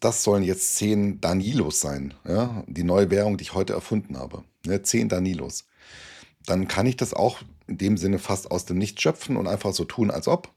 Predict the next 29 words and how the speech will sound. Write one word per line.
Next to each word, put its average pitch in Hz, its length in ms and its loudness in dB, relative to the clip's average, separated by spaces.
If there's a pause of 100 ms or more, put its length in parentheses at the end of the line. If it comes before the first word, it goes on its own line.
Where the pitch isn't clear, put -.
(200)
ja. 170 220 0 (600)
Wenn 110 300 4 (160)
nie 117 380 4
jemand 110 420 4
das 95 120 -4
anerkennt 98 800 -4
und 85 220 -4
jeder 104 220 2
sich 95 260 -4
totlacht, - 640 -6 (160)
ja, 110 320 -4
und 85 140 -4
sagen, 87 260 0
„Warum 87 260 2
sollst 95 260 4
du - 40 -2
das 85 160 -2
gewähren 90 400 2
können? 80 180 -2
Du 80 80 -2
kannst 90 220 -2
ja 87 60 2
noch 85 180 -4
hundertmal 87 640 2
zehn 85 300 -2
Danilos 78 500 0
draufschreiben 73 520 -2
und 85 140 -2
tausendmal“, 87 640 2